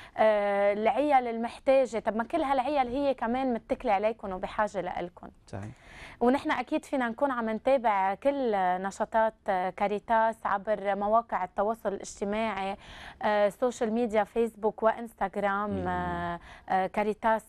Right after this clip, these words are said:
Speaker 1: آه، لبنان. وأيضًا للأشخاص اللي حابين يتبرعوا أستاذ أندري، يساعدوا يعني
Speaker 2: فيهم
Speaker 1: كاريتاس.
Speaker 2: يفوتوا على الويب سايت، في محل دونيت فيهم يكبسوا ويحطوا، فيهم يتوجهوا لأقرب مركز إلنا، نحن موجودين على صعيد كل لبنان.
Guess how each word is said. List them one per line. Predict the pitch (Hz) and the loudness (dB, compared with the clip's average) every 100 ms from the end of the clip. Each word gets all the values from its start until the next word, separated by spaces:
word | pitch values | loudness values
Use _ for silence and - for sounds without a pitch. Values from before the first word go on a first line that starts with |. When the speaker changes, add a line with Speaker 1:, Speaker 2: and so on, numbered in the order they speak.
| - | -4
Speaker 1:
آه، | 196 185 185 180 175 175 175 185 | 0 2 2 2 2 0 0 0
لبنان. | 190 185 208 208 226 240 - - - | -2 -2 -2 -2 -2 -4 -8 -16 4
وأيضًا | 240 - 285 262 240 | 6 6 0 -4 -4
للأشخاص | 233 220 214 226 - - 277 247 | -2 2 2 2 -2 -4 -6 -2
اللي | 220 | -2
حابين | - 214 247 240 | -2 -4 -2 -2
يتبرعوا | 220 214 226 220 196 180 185 - | -2 0 0 0 -2 0 0 -2
أستاذ | - 202 - | -6 -8 -6
أندري، | 190 185 208 214 | -6 -4 -2 0
يساعدوا | 202 - 254 269 214 190 | -2 0 2 2 0 -2
يعني | 185 170 180 | -2 -4 -6
Speaker 2:
فيهم | - 196 | -4 2
Speaker 1:
كاريتاس. | 127 107 202 | 2 2 -2
Speaker 2:
يفوتوا | 95 104 | 2 2
على | 95 98 | 2 0
الويب | 95 104 | 0 -2
سايت، | - 101 104 104 | -2 0 0 0
في | 101 | -4
محل | 101 - 107 98 82 | -6 0 0 0 -2
دونيت | 92 95 90 87 | -2 0 -2 -4
فيهم | - 90 | -4 -2
يكبسوا | 87 - - 85 | -2 -4 -6 -2
ويحطوا، | 80 76 95 - 113 - - - - - | -2 -2 -6 -6 -10 -10 -18 -20 -20 -20
فيهم | - 117 107 104 95 | -6 0 0 0 -2
يتوجهوا | 90 - 101 92 90 90 | -4 0 0 0 -2 0
لأقرب | 87 92 98 98 90 | 0 0 0 -4 -2
مركز | 98 - 90 85 87 | -2 -2 -6 -6 -6
إلنا، | 92 85 | -4 -2
نحن | 82 82 | -4 -6
موجودين | 80 80 85 | -6 -4 -4
على | 76 | -4
صعيد | 73 65 76 | -4 -6 -8
كل | - 90 80 | -10 -10 -6
لبنان. | 78 80 95 135 | -6 -4 -4 -4